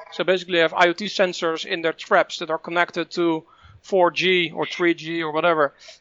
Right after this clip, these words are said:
and sends their signals into, uh, the I F S I O T products, get analyzed and, and turned into a work order.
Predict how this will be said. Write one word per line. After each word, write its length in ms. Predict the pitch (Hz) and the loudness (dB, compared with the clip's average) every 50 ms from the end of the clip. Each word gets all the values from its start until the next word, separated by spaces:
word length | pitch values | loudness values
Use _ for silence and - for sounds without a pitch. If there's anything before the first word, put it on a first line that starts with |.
| - | -4
and 120 | - 160 156 | -4 -4 -2
sends 340 | - - 190 185 180 - - | 2 4 4 4 4 4 2
their 100 | 175 156 | 0 2
signals 560 | - - 202 196 - 190 175 170 165 - - | 4 2 2 4 4 4 4 4 2 0 -2
into, 580 | - 185 170 170 - 165 170 165 165 165 165 | -6 -6 -6 -6 -6 -4 -4 -2 -2 -4 -4
uh, 400 | - - 160 156 151 151 151 151 | -4 -2 0 2 2 2 2 2
the 100 | 147 170 | 2 2
I 120 | 160 180 175 | 2 2 2
F 100 | 160 - | 2 2
S 160 | 180 165 - | 2 4 6
I 100 | 165 160 | 4 4
O 40 | 160 | 4
T 160 | - 170 156 | 2 -2 -4
products, 640 | - - 196 180 180 165 156 - - - - - - | 0 2 4 6 6 4 4 2 -2 -10 -10 -8 -6
get 240 | - 175 165 - - - - | -2 -2 -2 -2 -4 -6 0
analyzed 600 | - 196 180 185 175 170 165 160 160 - - - | 2 4 6 6 8 8 8 6 6 4 0 -8
and, 160 | - 160 170 | -10 -6 -6
and 120 | 170 156 - | -6 -6 -2
turned 280 | - 185 175 170 156 | 0 0 0 0 -2
into 280 | 165 165 151 165 160 156 | -8 -8 -8 -8 -6 -6
a 60 | 156 | -6
work 360 | 147 151 170 185 190 185 - 151 | -4 0 0 2 2 0 0 -4
order. 260 | 143 - - - | -4 -6 -6 -10